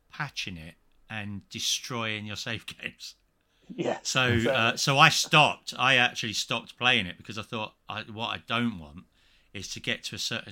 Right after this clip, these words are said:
Speaker 1: so far into it and then find out I can't progress at all and have to start again. So I thought I'll wait until they actually finish the game.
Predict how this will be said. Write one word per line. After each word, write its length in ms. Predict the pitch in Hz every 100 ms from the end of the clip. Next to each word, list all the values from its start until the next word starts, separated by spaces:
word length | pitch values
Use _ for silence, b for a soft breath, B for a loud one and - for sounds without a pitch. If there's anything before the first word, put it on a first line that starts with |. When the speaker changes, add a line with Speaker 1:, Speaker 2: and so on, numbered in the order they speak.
| 95
Speaker 1:
so 300 | - 127 120
far 380 | - 120 101 95
into 260 | 117 - 82
it 80 |
and 80 | 95
then 140 | 98 98
find 460 | - - 101 95
out 200 | 98 95
I 60 | 101 -
can't 280 | 107 95 95 _ _ _
progress 340 | 113 101 95 -
at 160 | -
all 220 | 117 101 85
and 80 |
have 140 | 90 -
to 60 |
start 260 | - 101 98
again. 240 | 101 98 78 _ b b b b
So 120 | -
I 40 | 104
thought 240 | - 101
I'll 120 | 95
wait 200 | 98 101
until 260 | 92 85 98
they 160 | 92 92
actually 280 | - -
finish 280 | 90 101 90
the 60 | -
game. 280 | 110 95